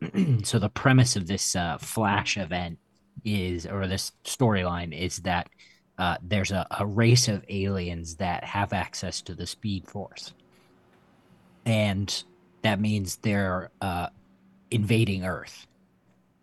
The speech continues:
So the Flash has to fight a war at his own speed. Um, I just, I don't see how this hasn't been done. It's such an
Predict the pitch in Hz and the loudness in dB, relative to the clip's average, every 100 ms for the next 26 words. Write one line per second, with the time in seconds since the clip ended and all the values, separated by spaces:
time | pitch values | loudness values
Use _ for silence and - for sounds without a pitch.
0 | _ - 104 90 - 123 131 120 - 113 | _ -6 -2 -2 0 6 6 6 4 0
1 | 110 - - - 123 120 - - _ _ | -2 -4 -4 4 4 4 -2 -20 _ _
2 | _ _ _ _ _ _ _ - - _ | _ _ _ _ _ _ _ -20 -20 _
3 | _ 113 101 127 139 110 90 85 _ _ | _ 0 4 6 8 6 4 -4 _ _
4 | _ _ _ _ _ _ _ _ _ - | _ _ _ _ _ _ _ _ _ -6
5 | - 123 - 123 110 110 92 85 - 107 | 2 2 4 2 2 0 -2 -2 0 0
6 | 85 85 - _ _ _ _ _ _ _ | -2 -10 -16 _ _ _ _ _ _ _
7 | - - 110 98 95 90 82 _ _ - | -12 -8 -6 -6 -6 -10 -14 _ _ -8
8 | - - - - 90 - - _ 110 101 | -4 -4 -4 -6 -4 -8 -10 _ -2 0
9 | 120 92 - - 92 98 85 87 - 95 | -2 -2 -2 -4 -4 -4 -4 -6 -4 -6
10 | - 98 92 85 85 82 80 _ _ _ | -6 -8 -8 -6 -6 -6 -12 _ _ _
11 | _ _ _ 135 123 - - 123 107 110 | _ _ _ 0 0 0 2 2 2 0